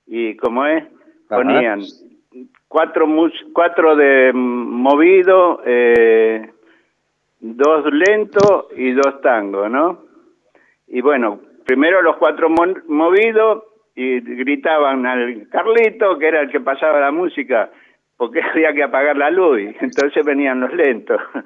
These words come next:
Speaker 2: Claro, claro, claro.
Speaker 1: Bueno.
Speaker 2: Bueno, hermoso
Speaker 1: Un
Speaker 2: recuerdo.
Speaker 1: abrazo grande.
Speaker 2: Que tenga una buena semana, Donato. Gracias por
Speaker 1: Gracias,
Speaker 2: estar, como
Speaker 1: igualmente
Speaker 2: siempre.
Speaker 1: para todos, sí.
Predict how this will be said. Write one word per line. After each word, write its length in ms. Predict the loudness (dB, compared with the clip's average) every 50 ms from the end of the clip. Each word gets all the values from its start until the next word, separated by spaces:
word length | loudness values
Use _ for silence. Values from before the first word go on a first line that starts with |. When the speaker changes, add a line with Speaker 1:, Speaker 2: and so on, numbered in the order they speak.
| -14 -6
Speaker 2:
Claro, 320 | 0 2 4 4 4 4 0 _ _ _ _ _ -20 -20 _ _ _ _ _ -20 -20 _ _ -20 -20 _ _ _ _ _
claro, 440 | 0 2 4 4 4 2 0 -4 -10 _
claro. 300 | _ -16 -14 -14 -14 -16 _ _ _ _ -20 -20 -20 -20 -20 -20 -20 -20 -20 _ _ -12
Speaker 1:
Bueno. 360 | -6 -2 0 0 0 0 -4 -8 -12
Speaker 2:
Bueno, 380 | -6 -2 -2 0 -2 -2 -6 -12 -16 -18 -20 -10 -6
hermoso 380 | -4 -2 0 -2 -2 -2 -2 -2
Speaker 1:
Un 80 | -2
Speaker 2:
recuerdo. 220 | -2 0 0 0 0
Speaker 1:
abrazo 320 | 0 -2 -4 -4 -6 -6
grande. 320 | -6 -6 -6 -6 -6 -6 -4
Speaker 2:
Que 80 | -2
tenga 140 | 0 0 2
una 140 | 2 2 2
buena 240 | 2 2 0 -2 -4
semana, 380 | -4 -6 -4 -4 -4 -2 -2
Donato. 580 | -2 -2 -2 -2 -4 -4 -2 -2 -2 -2 -2 -6 _ _
Gracias 360 | -4 -2 -2 0 0 0 0
por 140 | 0 0 -2
Speaker 1:
Gracias, 100 | -2 -4
Speaker 2:
estar, 160 | -4 -4 -4 -4
como 120 | -4 -6
Speaker 1:
igualmente 400 | -6 -6 -6 -6 -6 -8 -6 -6 -8
Speaker 2:
siempre. 60 | -8
Speaker 1:
para 320 | -6 -6 -6 -6 -6 -6 -6
todos, 360 | -8 -6 -6 -8 -10 -12 _ -18
sí. 80 | -20